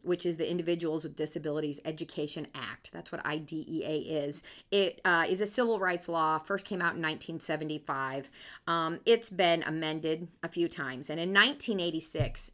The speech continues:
it was amended to include an option, it wasn't mandatory then, but an option for states to provide, uh, support to infants and toddlers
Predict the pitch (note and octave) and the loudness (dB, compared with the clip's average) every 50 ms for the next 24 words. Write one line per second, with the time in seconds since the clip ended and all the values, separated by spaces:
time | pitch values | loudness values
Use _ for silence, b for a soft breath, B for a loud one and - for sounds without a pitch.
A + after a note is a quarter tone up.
0 | - F#3+ G3+ F#3 G3 G3+ F3 F3+ F3 F3 E3+ E3 E3 D#3 D#3+ D#3+ E3 - - G#3 | -2 0 2 2 2 2 0 0 -2 -2 -2 -2 -2 -2 -2 -4 -4 -4 -2 0
1 | F#3+ F3+ F3 F3 - - - C#4+ D4 D#4+ C4+ F#3 E3 D#3+ E3 F3 G3+ B B B | 0 0 0 -2 -6 -8 -4 -2 0 2 2 2 2 2 0 -2 -4 B B B
2 | B B B B - G3+ G3 - - - - G#3 G#3+ A3 G#3+ - - - C#3+ D3 | B B B B -2 0 0 0 0 4 6 8 8 8 6 2 -6 -4 -4 -4
3 | E3 G3 - F3 F3 F#3+ - - F3+ F3 E3+ E3 D3 - D#3+ D#3 D#3+ D3+ D3 D#3 | -6 -6 -6 -6 -6 -6 -4 -4 -4 -2 -2 -4 -4 -4 -2 -2 -2 -2 -2 -2
4 | D#3 F3 F3 F3+ F3+ F3 F#3+ A3 A#3+ A#3 - - E3+ D#3 E3+ - - F3 F3 - | -2 -2 0 4 4 6 6 6 4 2 -2 -6 -6 -6 -8 -4 -4 -4 -4 -4
5 | - - F3 F3 F3 D#3 - - - - G3+ F3+ - - G#3+ F#3+ E3 E3+ E3 E3 | -2 0 0 0 0 0 -4 -8 -6 -4 -4 -6 -4 -4 -6 -2 0 2 4 4
6 | D#3+ D#3 D#3 D#3 D#3 D#3 B B B B B B B - E3 D3 D3+ D3+ - - | 4 4 4 2 0 -2 B B B B B B B -2 0 0 2 0 -2 -2
7 | - - G#3 G3 - - F#3 E3+ - - - F3+ D3 F3 F3 F3 - E3+ - - | -2 -4 -4 -4 0 2 2 2 2 0 -2 -2 -2 -2 -2 -2 -4 -4 -4 -4
8 | E3+ E3 - - D#3 D#3 D3 D3 D#3 D#3 D3+ D3+ D3 - - | -6 -6 -2 -2 0 -2 -2 -2 -4 -4 -4 -6 -6 -10 -14